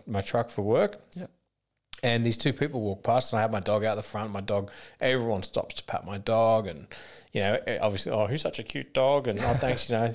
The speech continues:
Speaker 1: <laughs> you know, "He's very well trained," and all that sort of stuff. And then they kept on walking. And I, I didn't think anything of it. And then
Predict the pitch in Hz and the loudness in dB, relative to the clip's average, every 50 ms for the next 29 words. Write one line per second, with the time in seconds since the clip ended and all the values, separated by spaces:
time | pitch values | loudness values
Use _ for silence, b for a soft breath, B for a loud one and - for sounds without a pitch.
0 | - - - - 123 107 107 113 113 110 107 107 123 127 123 113 110 110 107 - | -4 -10 -4 -2 0 2 2 2 2 2 2 2 4 4 4 4 4 2 2 0
1 | 110 98 101 104 101 104 107 110 113 113 117 - - 104 101 - - - 123 123 | -2 -2 -2 -2 -2 -2 0 2 2 2 2 0 -4 -6 -6 -6 -6 -6 -6 -4
2 | - 123 117 123 127 113 - - 117 - - 101 98 98 104 117 123 156 190 247 | -4 -4 -2 0 0 0 0 -2 -4 -4 -4 -6 -4 -2 -2 0 0 -2 -4 -6
3 | 269 - _ _ _ _ _ B B B B B B B B B B B - 120 | -8 -14 _ _ _ _ _ B B B B B B B B B B B 0 2
4 | 123 127 143 - - 123 123 120 113 113 127 117 113 107 98 - - 117 104 110 | 4 4 2 2 2 2 4 4 2 2 0 -2 0 -2 -2 -2 -2 0 4 4
5 | 131 123 101 98 98 - _ _ _ _ _ _ _ _ - 113 113 113 113 117 | 4 4 2 -2 -4 -6 _ _ _ _ _ _ _ _ 0 0 2 2 4 4
6 | 120 117 117 117 117 113 | 4 4 2 2 0 0